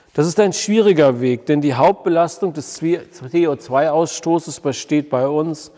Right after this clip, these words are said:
aus beruflicher Mobilität. Und von einer Verkehrswende, dieser Seitenhieb sei mir mal erlaubt,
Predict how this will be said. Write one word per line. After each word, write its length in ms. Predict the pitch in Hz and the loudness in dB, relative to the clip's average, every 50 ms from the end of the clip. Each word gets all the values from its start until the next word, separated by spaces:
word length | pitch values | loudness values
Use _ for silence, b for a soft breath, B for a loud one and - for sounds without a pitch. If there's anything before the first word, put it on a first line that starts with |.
| b b b b b b b b b | b b b b b b b b b
aus 200 | 139 139 131 - | -6 -6 -6 -4
beruflicher 640 | - 143 123 135 143 139 - 156 147 - 156 156 147 | -4 -2 -2 -2 -2 -2 -2 -4 -2 0 2 2 4
Mobilität. 1000 | 147 147 147 143 151 156 151 147 - - - 113 104 104 - - - - - - _ _ _ _ _ _ _ _ _ _ _ _ _ b b b b b b b b b b b b b b b b b | 4 2 2 2 2 2 2 0 -2 -6 -8 -8 -8 -8 -12 -16 -18 -18 -20 -20 _ _ _ _ _ _ _ _ _ _ _ _ _ b b b b b b b b b b b b b b b b b
Und 140 | - 160 143 | 0 2 2
von 120 | 180 180 | 4 4
einer 220 | 165 160 160 147 | 4 4 2 2
Verkehrswende, 1300 | 123 147 147 - - - 190 214 214 - - - 120 123 120 131 143 139 151 156 165 170 165 143 131 117 - - | 2 0 -2 -2 2 2 4 4 4 2 0 -2 -2 0 0 2 2 4 4 2 2 0 -2 -6 -10 -12 -10 -6
dieser 240 | 139 135 139 147 135 | -4 0 2 2 2
Seitenhieb 680 | 127 127 139 135 147 147 143 156 139 127 151 156 131 | 2 2 4 4 4 2 0 -2 -6 -6 -6 -10 -8
sei 220 | - - 147 131 139 | -4 -2 0 0 2
mir 120 | 143 139 | 0 2
mal 160 | 135 131 123 | 2 0 0
erlaubt, 760 | 123 120 117 120 117 110 120 147 156 - - - - - - | 0 -2 -4 -2 -2 -2 -2 -2 -4 -6 -10 -20 -20 -20 -20